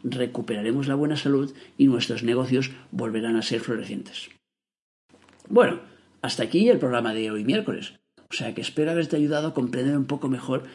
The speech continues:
el tema de los genios y a darte cuenta que con ellos se nos abre un mundo maravilloso. O sea, que vale la pena utilizarlos. Bueno, como siempre, gracias por escucharme, por seguirme, por valorar en las redes sociales. Acuérdate de esos me gustas que no cuestan nada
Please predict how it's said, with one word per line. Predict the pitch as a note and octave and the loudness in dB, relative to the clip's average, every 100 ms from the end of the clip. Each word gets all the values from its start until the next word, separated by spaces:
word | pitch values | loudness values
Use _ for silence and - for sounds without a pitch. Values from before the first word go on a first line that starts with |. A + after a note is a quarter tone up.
| - | -8
el | A#2 A2+ | -6 -4
tema | C#3+ B2+ | -4 -2
de | A#2+ | -2
los | A2+ - | -2 -2
genios | C3 C3 C3 - - - | -2 0 -4 -12 -20 -10
y | - C3+ | -2 0
a | |
darte | A2+ C3 C#3 C3 | 0 -2 -4 0
cuenta | C#3+ B2+ C3+ - - _ | 0 0 -2 -6 -14 _
que | E3 C#3+ | -6 -4
con | C3 | 0
ellos | C3+ D3+ D3+ D#3 - | 2 2 0 -2 -4
se | - | -4
nos | - - | -2 -2
abre | - - | 0 0
un | D#3+ | 2
mundo | C#3+ B2 | 0 -2
maravilloso. | A2+ G#2 C3 D3 - - _ _ - | -4 -2 -4 -4 -10 -18 _ _ -14
O | D3 | -10
sea, | C3+ B2 | -8 -8
que | - C3 | -6 -6
vale | - B2 D#3 | -4 -4 -2
la | D3+ | -2
pena | D3+ D3+ | 0 0
utilizarlos. | D3 C#3 C3 B2+ - - - _ _ _ _ - | -2 -4 -4 -6 -8 -16 -20 _ _ _ _ 4
Bueno, | D#3+ A#2+ | 4 4
como | A#2+ | -2
siempre, | B2 D#3+ D3+ | 2 2 4
gracias | D#3 A#2+ D#3 D#3+ - - - | 2 2 0 -2 -6 -20 -8
por | A2+ | -6
escucharme, | G#2+ - G#2 C#3 D#3+ E3 | -6 -6 0 2 4 4
por | C#3 | 2
seguirme, | - A#2 D#3 D#3+ E3 | -2 4 6 6 4
por | C#3+ B2 | 2 -2
valorar | A#2+ C3 | 0 0
en | D#3 | 2
las | D#3 | 0
redes | D3 C3+ | -2 -4
sociales. | B2 D#3+ F3 D3+ - - | 0 4 4 2 -2 -10
Acuérdate | - C3+ F3 F3 | -6 2 2 4
de | E3+ | 2
esos | E3+ C#3+ | 2 0
me | D3+ | 0
gustas | G3 G3+ E3+ D#3+ - - | 0 0 0 -2 -8 -2
que | |
no | D3 E3+ | 2 4
cuestan | E3+ E3+ E3+ | 4 4 4
nada | F#3 F3+ F3+ | 4 4 0